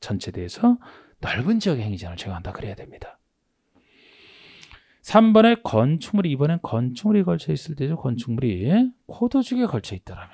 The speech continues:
고도지구에 걸쳐 있더라면 그 건축물이 대지 전부에 대해서 고도지구 안의 건축물이 대지에 대한 규정을 적용한다. 고도지구에 대한 예외. 사 번,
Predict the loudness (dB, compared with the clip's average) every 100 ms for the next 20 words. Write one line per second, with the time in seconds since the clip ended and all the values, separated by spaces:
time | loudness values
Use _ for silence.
0 | -12 -6 -4 -2 -4 -4 -6 -6 -4 -2
1 | 0 4 4 4 -2 -18 -20 -20 -20 -2
2 | 4 4 4 2 4 4 2 2 2 2
3 | 0 2 0 0 -2 -10 -6 -2 2 4
4 | 2 2 -2 -4 -18 _ _ -8 -6 -4
5 | -2 0 2 2 2 4 4 2 -6 _
6 | _ -4 -4 -4 -8 -8 -6 -4 -4 -2
7 | 0 -2 -4 -2 2 4 2 -2 _ -14
8 | -10 -6 -6 -6 -8 -12 -12 -14 -10 -4
9 | -2 -2 -4 -8 -4 -2 -2 -4 -4 -4
10 | -4 -12 -16 -20 -16 -8 -8 -6 0 4
11 | 4